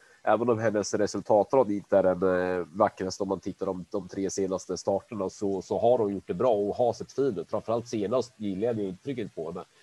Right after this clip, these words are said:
Och nu är det bike på en spelprocent. Blir det den tuffa inledningen som det kan bli i de här typen av loppen, då, då är hon, då är hon rolig.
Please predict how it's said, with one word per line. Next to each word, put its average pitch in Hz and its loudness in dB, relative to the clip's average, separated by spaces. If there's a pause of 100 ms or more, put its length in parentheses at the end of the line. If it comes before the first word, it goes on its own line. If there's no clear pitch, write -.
(160)
Och 107 -4
nu 127 4
är 135 8
det 120 4
bike 104 4
på 107 -2
en 92 -4
spelprocent. 95 -8
Blir 127 -2
det 139 4
den 104 0
tuffa 104 -6
inledningen 95 -6
som 98 -12
det 87 -8
kan 98 -6
bli 127 0
i 120 0
de 92 -2
här 90 -4
typen - -14
av 92 -4
loppen, 90 -6
då, 104 2 (320)
då 131 6
är 113 6
hon, 95 0
då 131 6
är 113 6
hon 92 -4
rolig. 98 -4